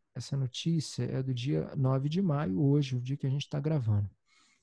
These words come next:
A rede de hospitais particulares e filantrópicos do Paraná registrou queda histórica de até oitenta por cento nos atendimentos emergenciais. É, internações, consultas e exames.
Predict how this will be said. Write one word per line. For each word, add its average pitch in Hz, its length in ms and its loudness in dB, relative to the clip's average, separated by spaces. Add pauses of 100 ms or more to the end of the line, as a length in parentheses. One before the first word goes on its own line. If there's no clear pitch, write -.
(220)
A 127 220 4
rede 185 320 6
de 196 80 6
hospitais 175 540 0
particulares 151 840 2
e 120 40 0
filantrópicos 156 1000 2
do 135 120 4
Paraná 151 580 4
registrou 160 600 4
queda 170 380 0
histórica 160 880 2 (380)
de 139 120 4
até 165 300 2
oitenta 190 760 2
por - 240 0
cento 175 400 4
nos 165 220 6
atendimentos 151 880 2
emergenciais. 135 1120 2 (560)
É, 131 340 -2
internações, 151 840 0
consultas 165 720 0
e 180 40 4
exames. 107 560 2